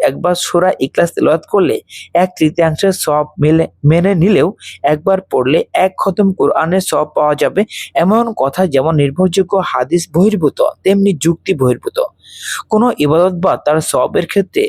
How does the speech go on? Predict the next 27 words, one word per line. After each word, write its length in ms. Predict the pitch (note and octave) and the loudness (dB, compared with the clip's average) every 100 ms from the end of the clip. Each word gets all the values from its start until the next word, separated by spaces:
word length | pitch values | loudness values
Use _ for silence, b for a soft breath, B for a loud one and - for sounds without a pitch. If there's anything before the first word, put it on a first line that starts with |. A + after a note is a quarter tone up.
| - - | -4 -2
যুক্তি 300 | D#3+ - F#3 | -2 0 -2
দিয়ে 180 | C3+ C#3+ | 0 -2
কিছু 240 | C#3+ C3+ D#3 | -2 -4 -2
বলার 260 | C3+ B2+ B2+ | -2 -2 -2
জু-, 240 | D#3 D#3+ | -2 -2
সুযোগ 220 | - E3 C3+ - | 0 0 0 -4
নেই। 120 | F#2+ - _ B - | -8 -10 _ B -6
তথাপি 420 | C3+ - C3 G#3 B3 B B B | -4 -4 -4 -4 -4 B B B
অনেক 260 | F3 A3 A3+ C#3+ | -2 0 0 0
দূরবর্তী 440 | D#3 D#3 F3 - | 0 0 -2 -2
একটি 200 | D#3 - E3+ C3+ | -4 -2 -2 0
যুক্তির 320 | C#3 - - | -2 -2 -4
আলোকে 380 | C#3+ E3+ G#3 G3+ - | 0 0 0 0 -2
আমাদের 380 | C3 C#3 D#3 D3+ | 0 0 0 0
মাঝে 240 | C3 C#3 F3 | 0 0 0
সূরা 260 | - C#3 C3 - | 0 -2 0 -2
ইখলাস 280 | C#3+ - E3 - | -4 -4 -6 -2
তিনবার 360 | E3 E3 F#3 E3+ | 0 2 2 0
পড়ে 220 | - G#2+ F3+ B B B | 0 0 0 B B B
কোরআন 260 | - G3 A#3 A3+ | 0 0 0 -2
খতমের 380 | E3 E3 E3 F#3 - | -4 0 0 0 0
সওয়াব 220 | D#3 E3 - | -2 -2 -2
অর্জনের 360 | D3 D3 F#3 F#3+ | -2 0 0 0
কথা 200 | G3 - C#3 | -2 -2 0
ও 40 | C#3 - | 0 -2
আমল 300 | C3 D3+ F#3 - | -2 0 -2 -2
অত্যন্ত 480 | D3 D#3+ - A3 A3 | -4 -2 0 0 0